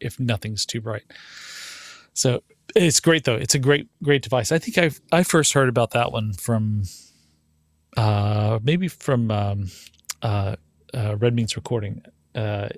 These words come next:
his, he was playing around with another version. Another ver-, it was, like, the, I think, a yellow version of this. They have a bunch of different kinds. This is the one that you can, it's meant for plugging a synth into it and,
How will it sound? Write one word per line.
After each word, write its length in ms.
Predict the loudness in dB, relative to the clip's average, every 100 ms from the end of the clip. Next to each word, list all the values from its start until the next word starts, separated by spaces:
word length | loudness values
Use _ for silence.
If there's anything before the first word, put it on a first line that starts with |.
| _ -10
his, 300 | -4 -2 -2
he 140 | -2 0
was 180 | 0
playing 320 | -2 0 0 0
around 200 | -2 -4
with 180 | -6
another 460 | -8 -6 -4 -2 -4
version. 540 | -4 -4 -4 -6 -10 -18 -20 _ _ _ _ _ _ _ _ _ _ -6
Another 280 | -4 -2
ver-, 120 | -2 0
it 120 | 0
was, 100 | 0
like, 120 | -2
the, 180 | -4 -4
I 80 | -4
think, 200 | -4 -6
a 40 |
yellow 300 | -6 -4 -4
version 300 | -6 -8 -8
of 60 | -8
this. 120 | -8 -12 -6 0
They 80 |
have 80 | 2
a 60 | 4
bunch 220 | 2 0
of 40 |
different 200 | -6 -8
kinds. 200 | -6 -4
This 220 | 0 2 2
is 100 | 2
the 120 | 2
one 320 | 4 2 0 _ -20 -20 -12 2
that 240 | 2 2 -8 _
you 100 | -8
can, 240 | -2 -2 -2 -2
it's 240 | 0 2
meant 200 | 0 0 _ -8
for 120 | -4
plugging 280 | 0 0 2
a 40 |
synth 380 | 0 0 0 -4 -18 _ -6
into 300 | -2 -2 -2
it 120 | -4
and, 300 | -4 -4 -6